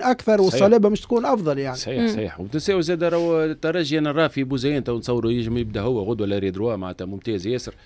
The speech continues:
Speaker 1: أيوة.
Speaker 2: آه، وبن حميدة كيف كيف يطلعوا مع بعضهم. سي نورمال راهو باش تلقى معناتها الترجي باش تنجح باش تسجل باش ترجع تولي ميور اتاك.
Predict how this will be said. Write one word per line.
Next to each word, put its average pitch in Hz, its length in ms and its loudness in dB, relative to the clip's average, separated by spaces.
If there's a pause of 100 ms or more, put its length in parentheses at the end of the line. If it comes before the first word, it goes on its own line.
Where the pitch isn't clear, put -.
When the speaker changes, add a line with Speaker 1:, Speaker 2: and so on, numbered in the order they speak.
(220)
Speaker 1:
أيوة. 117 180 -8
Speaker 2:
آه، 107 300 0
وبن 107 280 -2
حميدة 107 320 -2
كيف 101 160 -6
كيف 113 200 -2
يطلعوا 101 240 -4
مع 101 80 -2
بعضهم. 110 340 0 (320)
سي - 140 -4
نورمال 175 320 2
راهو 139 140 4
باش 120 120 -8
تلقى 123 1040 0
معناتها 123 300 -4
الترجي 123 320 -2
باش 110 100 -10
تنجح 117 240 -2
باش 104 100 -8
تسجل 113 320 -2
باش 95 100 -12
ترجع 117 260 2
تولي 117 280 0
ميور 117 280 2
اتاك. 131 280 0